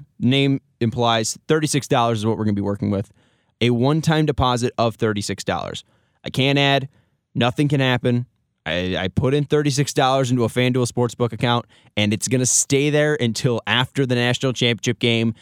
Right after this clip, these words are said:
when it either goes back to FanDuel because I've lost it all, or it goes into my bank account.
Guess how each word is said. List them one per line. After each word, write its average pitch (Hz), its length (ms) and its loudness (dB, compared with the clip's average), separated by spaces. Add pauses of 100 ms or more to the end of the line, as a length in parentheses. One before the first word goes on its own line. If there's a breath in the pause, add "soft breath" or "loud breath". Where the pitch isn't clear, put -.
(180 soft breath)
when 107 160 0
it 107 140 -2
either 110 240 0
goes 104 240 -2
back 123 340 -2
to 170 100 0
FanDuel 156 460 0
because 120 240 0
I've 104 160 0
lost 127 340 -2
it 123 80 -2
all, 127 300 0 (200 soft breath)
or 95 120 -4
it 95 100 -8
goes 123 280 0
into 131 100 0
my 127 120 0
bank 101 220 -6
account. - 300 -10